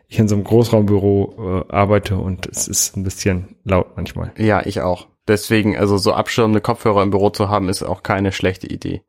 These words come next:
Speaker 1: Ja. Ja. Da war mein Job in, in Toulouse noch ein bisschen besser. Da hatte ich ein Zweierbüro und im Sommer, äh, war ich komplett alleine. Das war ganz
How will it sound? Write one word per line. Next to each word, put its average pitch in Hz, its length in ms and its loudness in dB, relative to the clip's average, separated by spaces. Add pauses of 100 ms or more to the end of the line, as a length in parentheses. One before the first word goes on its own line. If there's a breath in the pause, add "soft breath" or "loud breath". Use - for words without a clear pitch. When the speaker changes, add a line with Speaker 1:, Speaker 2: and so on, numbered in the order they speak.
(380 soft breath)
Speaker 1:
Ja. 95 60 -20 (1120)
Ja. - 160 -20 (140)
Da 123 120 4
war 131 100 4
mein 127 180 6
Job 131 180 2
in, 113 160 2
in 123 180 2
Toulouse 127 360 0
noch 123 80 2
ein 113 40 2
bisschen 113 220 2
besser. 107 240 2
Da 98 60 0
hatte 92 80 0
ich 90 160 -6
ein 98 120 -2
Zweierbüro 113 760 2
und 110 100 4
im 107 100 0
Sommer, 110 420 4
äh, 104 220 -2 (380)
war 95 440 -8
ich - 240 -10
komplett 117 360 0
alleine. 110 320 4
Das 110 160 -4
war - 80 -10
ganz 110 160 -10